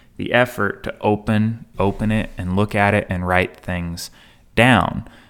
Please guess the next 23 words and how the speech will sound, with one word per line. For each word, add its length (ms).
Uh, 260
but 320
in 240
my 440
digital 560
bullet 380
journal 540
workflow, 680
uh, 280
I 280
can, 640
I 140
can 180
automate 600
certain 640
things. 720
Um, 520
I 180
can, 580
I 160
can 300
make 320
them 380